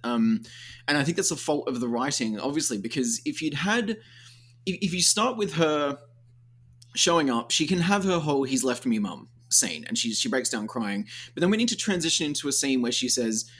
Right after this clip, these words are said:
something along the lines of, like, "Yes, I know he's explained to me that he's still the same man, but he's not the man, like, I, I fell in love with, or the man I learned to trust, or the man I saw as a friend."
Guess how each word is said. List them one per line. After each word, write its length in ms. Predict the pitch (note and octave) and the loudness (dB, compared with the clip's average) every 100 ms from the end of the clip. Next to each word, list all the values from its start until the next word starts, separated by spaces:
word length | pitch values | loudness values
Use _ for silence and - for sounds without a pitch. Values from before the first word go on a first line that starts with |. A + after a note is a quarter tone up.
| - - - - | -20 -20 -20 -6
something 300 | - D#3+ D3+ | 0 0 0
along 160 | C#3+ C#3+ | -2 -2
the 60 | |
lines 200 | C3 C3+ | 0 0
of, 80 | A#2+ | 0
like, 320 | A#2 F#2+ - - | -2 -4 -8 -8
"Yes, 380 | C3 B2+ A#2 - C#3+ | -2 0 2 2 2
I 120 | C3+ | 2
know 140 | D3 | 2
he's 300 | D3+ C#3 C3+ | 0 0 0
explained 400 | D3 - B2+ B2+ | 0 0 0 0
to 80 | B2 | 2
me 80 | A#2 | 2
that 100 | G#2+ | 2
he's 220 | A2+ A2+ | 0 0
still 180 | - A2+ | 0 0
the 80 | A#2 | 0
same 320 | - A2+ G#2+ | 2 2 2
man, 440 | G#2+ G#2+ G#2+ G#2+ - | 0 0 -2 -4 -4
but 140 | B2 | -6
he's 260 | A2+ A#2+ A#2 | -2 -2 0
not 280 | B2+ A#2+ - | 0 -2 -2
the 80 | A#2 | 0
man, 320 | A2 A2 A2 | 0 0 -2
like, 200 | A#2 - | -4 -4
I, 440 | A2+ A2+ A2 A2 A2+ | -2 0 0 -2 -2
I 100 | G#2+ | -4
fell 200 | G2+ C3 | -4 -4
in 80 | C3+ | 0
love 180 | F3 D#3+ | -2 0
with, 100 | B2+ | -2
or 60 | |
the 80 | A2+ | 0
man 160 | A2+ A2+ | 0 0
I 100 | A2+ | -2
learned 240 | A#2 A2+ A#2+ | -2 -2 -4
to 100 | - | -6
trust, 400 | - E3 C3 - | -4 -2 -2 -2
or 80 | |
the 80 | A#2 | 0
man 200 | A#2 A2+ | 0 0
I 80 | A2 | -2
saw 240 | - A2+ | -2 -2
as 140 | G#2+ G#2 | -4 -6
a 60 | |
friend." 480 | G#2+ - C3+ A2+ G#2 | -8 -4 0 0 -2